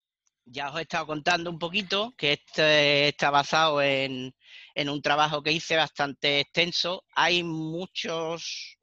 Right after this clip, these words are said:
Eh, muchos métodos de, de medición de distancia.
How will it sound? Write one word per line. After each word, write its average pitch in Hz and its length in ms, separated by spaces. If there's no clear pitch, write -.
Eh, 147 1000
muchos 175 360
métodos 196 580
de, 151 960
de 147 100
medición 143 440
de 151 80
distancia. 185 640